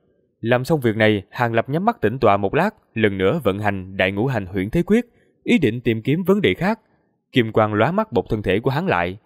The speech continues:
Thời gian trôi qua một chút, trong nháy mắt lại qua non nửa năm. Trong mật thất, Hàng Lập khoanh chân ngồi tĩnh tọa, quanh thân bao phủ trong từng hào quang màu vàng. Xung quanh bộ năm cái đồ vật thời gian pháp tắc nhộn nhịp, lơ lửng trong hư không,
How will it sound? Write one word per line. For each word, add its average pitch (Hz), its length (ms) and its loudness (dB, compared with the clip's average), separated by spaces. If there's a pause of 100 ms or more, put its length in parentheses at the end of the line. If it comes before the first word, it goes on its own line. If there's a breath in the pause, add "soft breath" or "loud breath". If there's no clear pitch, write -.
(1000)
Thời 110 200 4
gian 123 240 0
trôi 123 240 0
qua 117 120 2
một 95 180 -2
chút, 208 160 2 (280)
trong 110 180 2
nháy 123 140 -4
mắt 208 200 -4
lại 95 120 0
qua 107 220 2
non 104 220 -2
nửa 90 160 2
năm. 127 200 2 (760)
Trong 175 140 2
mật 110 140 0
thất, 226 240 2
Hàng 120 220 -2
Lập 113 140 2
khoanh 156 180 -2
chân 156 180 0
ngồi 98 140 2
tĩnh 127 200 -4
tọa, 104 360 2 (360)
quanh 127 200 2
thân 123 320 -2
bao 139 140 4
phủ 113 380 0
trong 139 140 0
từng 101 140 0
hào 101 200 0
quang 123 240 0
màu 95 120 2
vàng. 98 280 0 (600 soft breath)
Xung 139 260 -2
quanh 127 360 0
bộ 110 160 4
năm 139 200 0
cái - 100 0
đồ 101 160 4
vật 98 240 0
thời 101 160 0
gian 117 160 0
pháp - 180 -6
tắc - 180 -6
nhộn 104 200 -2
nhịp, 104 200 2 (220 soft breath)
lơ 175 220 4
lửng 127 260 0
trong 147 140 2
hư 147 160 0
không, 160 320 0